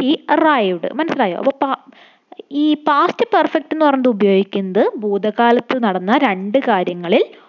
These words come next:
ഒന്നാമത്തേത് പറയാൻ വേണ്ടിയിട്ടാണ്.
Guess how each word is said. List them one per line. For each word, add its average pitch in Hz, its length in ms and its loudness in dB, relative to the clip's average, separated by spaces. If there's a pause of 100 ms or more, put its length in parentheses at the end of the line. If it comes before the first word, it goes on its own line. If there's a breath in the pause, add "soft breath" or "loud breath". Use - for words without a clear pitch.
(200 loud breath)
ഒന്നാമത്തേത് 208 920 0
പറയാൻ 208 340 2
വേണ്ടിയിട്ടാണ്. 180 680 -4